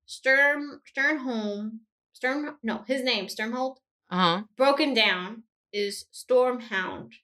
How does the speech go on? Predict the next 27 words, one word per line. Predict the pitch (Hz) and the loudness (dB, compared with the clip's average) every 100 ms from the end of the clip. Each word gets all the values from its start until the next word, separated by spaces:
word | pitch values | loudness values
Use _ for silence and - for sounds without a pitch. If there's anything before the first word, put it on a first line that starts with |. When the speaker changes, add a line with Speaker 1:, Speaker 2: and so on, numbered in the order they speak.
| _ _ | _ _
Speaker 1:
which | 214 - | -18 -2
then | 220 220 | 0 0
means | 214 202 196 185 - _ _ _ | -2 -4 -4 -10 -16 _ _ _
wolf | 208 233 226 | 4 4 4
of | 214 | -6
waves. | 190 190 156 165 - - _ _ _ | -6 -6 -6 -10 -16 -20 _ _ _
That's | 226 240 254 | 4 4 4
when | 240 | -4
she | 233 226 | -4 -4
realized, | 220 214 202 190 | -4 -2 -2 -2
she's | 202 | -8
like, | 208 | -8
"Oh, | 196 196 | -6 -4
shit. | - - - - | -4 -6 -8 -4
Speaker 2:
That's | 147 139 - | 0 0 0
Speaker 1:
It | 214 | -4
Speaker 2:
the, | |
Speaker 1:
makes | 214 214 - | -4 -4 -2
Speaker 2:
that's | 143 202 | 2 2
the | 185 | 0
Speaker 1:
sense. | - | -4
Speaker 2:
king's | 131 127 | -8 -6
son. | 139 131 131 | -6 -6 -8
Yeah. | - 143 135 131 | -8 -2 0 2
Speaker 1:
It | 214 | 0
makes | 214 208 190 - | 0 -2 -4 -6
sense." | 190 175 | -6 -8